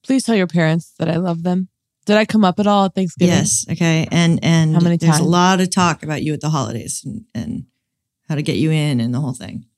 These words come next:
Speaker 2: A lot of
Speaker 1: Oh.
Speaker 2: talk. And my mother said, even though that she was like, "Oh, but then I wonder if Kay's over here because she's, you know, she doesn't," 'cause my mom listens to Poog, like, like,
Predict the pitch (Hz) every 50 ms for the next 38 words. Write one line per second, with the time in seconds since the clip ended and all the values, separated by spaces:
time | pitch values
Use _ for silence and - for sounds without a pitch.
0 | _ _ _ _ _ _ _ _ _ - - - 226 202 143 143 - - 151 123
1 | - - _ - - _ _ _ _ _ _ _ _ _ _ _ _ _ _ _
2 | _ _ 170 175 180 180 185 190 208 220 233 233 233 214 220 - 185 175 165 160
3 | 160 160 160 165 160 156 151 147 131 - - - - 147 160 175 170 160 170 160
4 | 143 180 190 190 160 185 180 - 190 196 202 196 190 190 180 180 - - - -
5 | - 190 185 - 185 180 160 175 175 170 151 131 - 165 160 - - - - -
6 | - - _ _ _ _ _ _ 175 180 170 156 147 147 - 156 160 147 123 -
7 | - - 165 151 151 151 147 143 143 147 - 143 135 - - 240 247 202 - 151
8 | 135 - _ - - - _